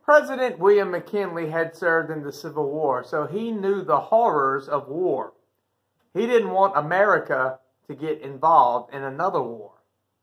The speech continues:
He came up with a plan to send the battleship U S S Maine to Cuba.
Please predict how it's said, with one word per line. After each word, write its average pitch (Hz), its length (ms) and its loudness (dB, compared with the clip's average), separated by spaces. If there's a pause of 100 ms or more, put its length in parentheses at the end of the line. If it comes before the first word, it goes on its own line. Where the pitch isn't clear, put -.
(760)
He 269 200 -6
came 226 320 -2
up 190 200 6
with 160 120 -2
a 147 180 0 (100)
plan 147 580 -8 (280)
to 160 140 -4
send 208 480 -6
the 160 100 0
battleship 180 1040 2 (100)
U 202 280 -4
S 190 200 -2
S 165 280 -6
Maine 127 680 -10 (640)
to 139 80 -10
Cuba. 127 520 -12